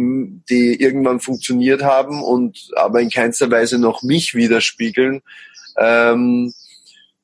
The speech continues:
da hab ich dann beschlossen, das Ganze irgendwie einzustampfen wieder. Nach fünf Jahren, ja, doch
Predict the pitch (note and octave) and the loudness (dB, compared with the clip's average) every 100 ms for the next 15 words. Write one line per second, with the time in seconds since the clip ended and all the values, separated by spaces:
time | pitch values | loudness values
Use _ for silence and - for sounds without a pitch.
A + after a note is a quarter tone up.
0 | _ - A2+ A2+ A2+ A#2 - A#2 A2+ - | _ -4 0 2 2 0 0 0 0 -2
1 | A2+ G#2 A2 B2 A2+ - G#2 G#2+ - A2+ | 0 0 0 -4 -4 -2 0 0 0 0
2 | G#2+ A#2 G#2+ G2 A#2 A#2 - F#2+ F#2 G2 | 2 2 2 2 -2 -6 -6 -2 -2 -4
3 | G#2+ G#2 G#2+ A2 B2 A#2+ - G#2+ - A#2+ | -6 -4 0 0 -2 -6 -6 -4 -4 -4
4 | B2 A#2 A2 G#2 A2+ A2+ F#2 _ _ _ | -4 -2 2 2 2 0 -4 _ _ _
5 | - F2+ B2+ G#2 A#2+ B2+ A#2 | -2 0 0 0 0 0 -4